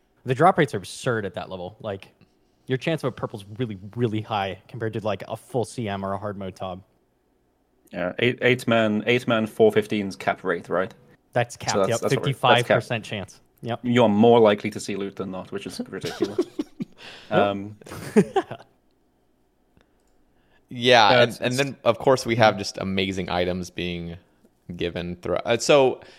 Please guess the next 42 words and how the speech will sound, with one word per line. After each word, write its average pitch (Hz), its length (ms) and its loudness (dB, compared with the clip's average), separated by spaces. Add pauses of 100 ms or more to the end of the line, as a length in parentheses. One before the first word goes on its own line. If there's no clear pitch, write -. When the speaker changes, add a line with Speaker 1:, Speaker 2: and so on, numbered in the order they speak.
(360)
Speaker 3:
listen, 90 400 -2
let's 131 160 0
just 185 240 -2 (380)
go 113 200 8
on 107 160 6
to 107 80 -10
the 98 60 0
big 95 240 2
thing, 92 220 -2
which 90 160 -4
is 92 100 -6
Osmumten's 92 600 0
Fang. 65 300 -4
That's - 260 0
the 117 100 0
big 98 460 0
item 90 260 2
that's 90 160 -4
been 123 120 -4
Speaker 1:
Mm-hmm. 117 80 -4
Speaker 3:
talked 87 240 0
about 85 440 -2
a 90 60 -2
lot, 87 280 0
especially - 340 -4
with 98 180 -4
Desert 92 260 -2
Treasure 90 260 -6
two 87 240 -4
bosses 85 360 -4
being 90 200 -6
released 87 560 -8
and 85 280 -8
just 82 200 -12 (120)
the 180 120 -6 (600)
s-, - 160 -12 (100)
sheer 104 420 2
power 95 720 0
of 87 540 -4
Osmumten's 90 580 -4
Fang. 76 400 -8 (920)
Um, - 460 -10